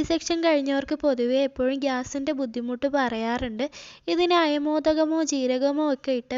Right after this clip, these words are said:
വെള്ളം കുടിക്കാവുന്നതാണ്. ഇത് ഗ്യാസിൻ്റെ ബുദ്ധിമുട്ടൊക്കെ മാറ്റി കിട്ടുന്നതാണ്.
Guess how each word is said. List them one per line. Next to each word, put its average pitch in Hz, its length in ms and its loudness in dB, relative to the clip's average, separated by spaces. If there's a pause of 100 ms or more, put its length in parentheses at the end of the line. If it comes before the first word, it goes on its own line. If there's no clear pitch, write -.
വെള്ളം 226 260 -4
കുടിക്കാവുന്നതാണ്. 233 1000 -6 (120)
ഇത് 294 140 -4 (120)
ഗ്യാസിൻ്റെ 285 560 -2
ബുദ്ധിമുട്ടൊക്കെ 247 720 -6
മാറ്റി 262 340 -6
കിട്ടുന്നതാണ്. 220 720 -10